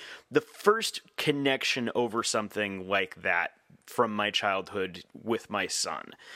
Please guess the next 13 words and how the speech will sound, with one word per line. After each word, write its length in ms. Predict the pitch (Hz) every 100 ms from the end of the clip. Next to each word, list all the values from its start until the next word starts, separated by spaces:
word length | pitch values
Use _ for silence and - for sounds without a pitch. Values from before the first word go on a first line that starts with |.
| - - - - - -
So, 520 | - 147 127 127 - _ -
and 360 | - 175 165 160 _ -
there's 460 | 165 233 247 - - _ -
numbers 960 | 156 127 131 139 147 175 170 147 120 110
of 100 | 95
things 500 | - 107 101 98 -
that 120 | 110
I 100 | 107
have 140 | 107
connected 400 | - 107 98 87
with 220 | 87 95 -
Alton, 440 | 87 - 92 95 101 -
and 540 | 110 90 80 - 117